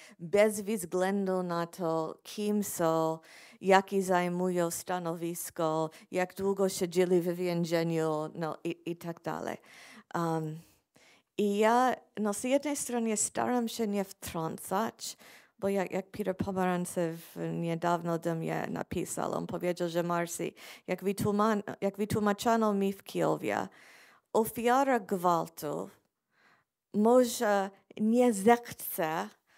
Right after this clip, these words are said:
spotkać z żadnym facetem na jakiś czas, <laughs> bez względu na to, kim, kim on jest. I ofiara gwałtu ma do tego prawa.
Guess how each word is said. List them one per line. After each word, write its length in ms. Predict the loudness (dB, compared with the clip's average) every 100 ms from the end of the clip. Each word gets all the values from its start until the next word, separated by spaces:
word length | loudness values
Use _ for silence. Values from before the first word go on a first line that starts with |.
| _
spotkać 1000 | -8 -8 4 6 6 2 4 4 2 -2
z 180 | -4 -2
żadnym 640 | 6 8 8 6 -2 -2 -2
facetem 920 | 0 0 2 0 0 -2 0 0 -4 -8 -20 -20 -20 _
na 200 | 0 2
jakiś 480 | 6 4 4 2 2
czas, 480 | 8 8 8 2 2 4 4
<laughs> 300 | 2 -12 2
bez 280 | 10 10 10
względu 720 | 10 10 10 8 8 8 6
na 200 | 6 4
to, 360 | 6 8 8 4 -10 -14
kim, 480 | -2 4 6 6 0 -6
kim 300 | -2 0 2
on 280 | 4 4 2
jest. 540 | -2 -6 -14 -16 -18 _ _ _ -4
I 140 | 0
ofiara 520 | 0 2 2 4 2
gwałtu 520 | 2 2 2 0 -2
ma 260 | 0 2 2
do 160 | 2 -2
tego 360 | -2 0 0
prawa. 480 | 0 -4 -4 -8 -16